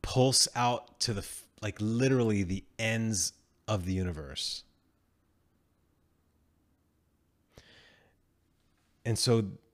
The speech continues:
yeah, we have not, we not only trust, we have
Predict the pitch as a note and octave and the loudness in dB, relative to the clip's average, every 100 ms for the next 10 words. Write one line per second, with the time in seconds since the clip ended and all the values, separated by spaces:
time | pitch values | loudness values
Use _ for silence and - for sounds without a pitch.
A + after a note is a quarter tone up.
0 | _ _ _ _ _ _ - F#2+ E3 C#3 | _ _ _ _ _ _ -8 0 2 4
1 | A2+ D3+ F#3 B2+ - A2+ B2+ - B2 D3+ | 4 2 0 -4 -10 -4 -4 -2 -2 0
2 | E3+ F3 A#2 - G#2+ A2 D#3+ - A2+ B2 | 0 0 -2 -4 -2 0 0 0 0 0
3 | A#2+ F#2+ | -2 -4